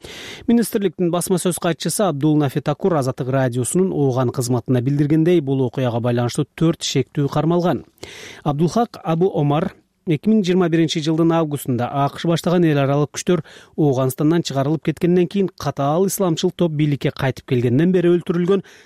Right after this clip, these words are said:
талиптердин коопсуздук кызматынын эң жогорку өкүлү деп эсептелинет. Талибан кыймылы дагы Ислам мамлекети тобу дагы Кыргызстанда экстремисттик деп табылып, сот алардын ишмердигине тыюу салган.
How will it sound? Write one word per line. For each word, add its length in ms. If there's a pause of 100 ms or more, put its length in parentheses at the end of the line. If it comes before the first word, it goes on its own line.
(140)
талиптердин 640
коопсуздук 540
кызматынын 480
эң 400
жогорку 400
өкүлү 240
деп 100 (220)
эсептелинет. 720 (580)
Талибан 380
кыймылы 320
дагы 340
Ислам 300
мамлекети 400
тобу 260
дагы 460 (320)
Кыргызстанда 480
экстремисттик 540
деп 180
табылып, 340
сот 300
алардын 320
ишмердигине 540
тыюу 260
салган. 440